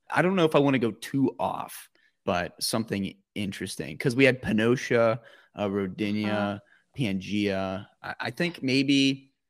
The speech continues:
Speaker 1: doing something with Ia would be
Speaker 2: It should be
Speaker 1: cool.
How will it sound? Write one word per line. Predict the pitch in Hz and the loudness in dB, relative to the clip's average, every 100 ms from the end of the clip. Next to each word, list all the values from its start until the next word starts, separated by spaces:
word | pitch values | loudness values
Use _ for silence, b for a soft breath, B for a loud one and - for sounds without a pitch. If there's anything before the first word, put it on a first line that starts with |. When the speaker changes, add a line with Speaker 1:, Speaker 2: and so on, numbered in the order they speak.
| - | -4
Speaker 1:
doing | 127 123 | 0 0
something | 123 127 123 120 | 0 -4 -2 -2
with | 107 - - | -2 -8 -6
Ia | 104 107 135 151 - | -2 0 0 -4 -6
would | 143 135 | -6 -2
be | 139 | -2
Speaker 2:
It | 240 | 0
should | 294 277 | 2 6
be | 294 | 8
Speaker 1:
cool. | 254 | 8